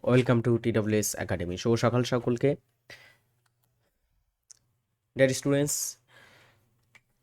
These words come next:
আজ আমাদের ক্লাস ষোলো নম্বর পর্ব। তো অবশ্যই যে সমস্ত স্টুডেন্ট আমাদের সাথে যুক্ত হচ্ছে, সকলকে বলবো ক্লাসটিকে অবশ্যই একটু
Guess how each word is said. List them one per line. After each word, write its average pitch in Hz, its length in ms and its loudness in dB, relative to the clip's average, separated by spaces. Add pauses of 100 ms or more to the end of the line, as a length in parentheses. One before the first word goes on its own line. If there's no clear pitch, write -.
(140)
আজ 131 120 0 (240)
আমাদের 113 340 -4 (1800)
ক্লাস 110 280 -4 (800)
ষোলো 127 280 -4
নম্বর 127 240 -6 (100)
পর্ব। 107 180 -6 (1400)
তো - 120 -6
অবশ্যই 127 340 -2
যে 127 140 0
সমস্ত 127 240 -6 (160)
স্টুডেন্ট 123 380 -6
আমাদের 107 240 -6
সাথে 107 220 -6
যুক্ত - 260 -8
হচ্ছে, 131 160 -8 (100)
সকলকে 104 400 -8
বলবো 110 180 -6 (100)
ক্লাসটিকে 98 540 -8 (580)
অবশ্যই 110 340 -6
একটু - 160 -8